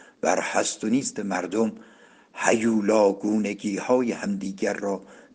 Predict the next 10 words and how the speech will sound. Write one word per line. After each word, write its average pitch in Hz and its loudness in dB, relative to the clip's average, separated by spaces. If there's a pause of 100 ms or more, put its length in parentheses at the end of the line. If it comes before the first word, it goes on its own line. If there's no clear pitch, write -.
تقدیس 107 0
می 107 -2
کنند 80 -8 (340)
و 78 -6
از 90 0
آن 104 0
انرژی 92 2
می 127 4
گیرند. - -12 (640)
<clears throat> 196 -4